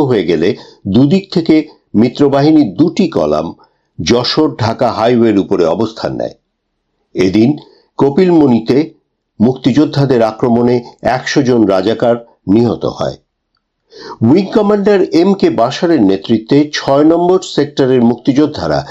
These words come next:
এদিন ধরলা নদী অতিক্রম করে কুড়িগ্রাম দখল করে নেয়।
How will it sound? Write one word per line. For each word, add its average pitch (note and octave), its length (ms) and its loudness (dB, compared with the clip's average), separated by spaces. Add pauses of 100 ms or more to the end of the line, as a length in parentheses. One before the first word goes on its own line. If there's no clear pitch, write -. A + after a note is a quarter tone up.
(220)
এদিন A2+ 340 2
ধরলা C#3 480 2
নদী C3 280 2 (180)
অতিক্রম C3+ 380 -2 (140)
করে D#2+ 160 0 (340)
কুড়িগ্রাম C3+ 520 2
দখল A2 320 -2
করে D#2 240 -2
নেয়। D2 220 -4